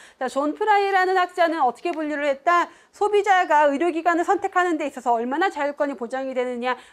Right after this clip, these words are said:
의료기관이 의료 서비스를 제공하는 데 있어서 자율권이 보장이 되느냐를 기준으로 어떻게? 자유방위형, 사회보장형, 사회주의형으로 구분을 했고요.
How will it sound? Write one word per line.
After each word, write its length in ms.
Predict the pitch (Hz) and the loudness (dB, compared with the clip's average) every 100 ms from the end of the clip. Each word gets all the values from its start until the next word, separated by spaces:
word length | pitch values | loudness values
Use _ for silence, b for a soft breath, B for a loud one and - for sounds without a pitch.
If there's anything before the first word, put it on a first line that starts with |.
| - | -6
의료기관이 640 | 294 370 370 359 359 339 | -2 0 0 2 2 2
의료 240 | 339 277 320 | 0 0 -2
서비스를 460 | 330 330 311 302 | 0 -2 -4 -8
제공하는 460 | 302 262 277 311 294 | -6 -4 -2 -2 -2
데 100 | 262 | -6
있어서 260 | 240 254 269 | -6 -6 -4
자율권이 520 | 254 254 311 349 320 | -2 -4 0 0 0
보장이 340 | 247 262 269 | -2 -4 -4
되느냐를 560 | 247 233 262 262 247 247 | -6 -6 -4 -2 -2 -4
기준으로 640 | 240 220 247 226 262 359 | -10 -10 -8 -2 2 4
어떻게? 440 | 247 233 247 320 403 494 b b b - | 4 2 -6 -2 -2 -4 b b b -12
자유방위형, 960 | - 254 262 247 233 226 302 415 523 - _ _ _ | -2 -2 0 0 0 -4 0 2 0 -6 _ _ _
사회보장형, 960 | - 285 285 233 226 220 247 403 466 - b _ | -2 0 0 -4 -6 -6 0 0 0 -4 b _
사회주의형으로 880 | - 285 359 381 320 294 254 240 226 | -2 0 0 -2 -4 -2 -2 -4 -8
구분을 340 | 214 208 214 | -10 -8 -8
했고요. 520 | 220 - 196 226 349 | -10 -12 -6 -2 -2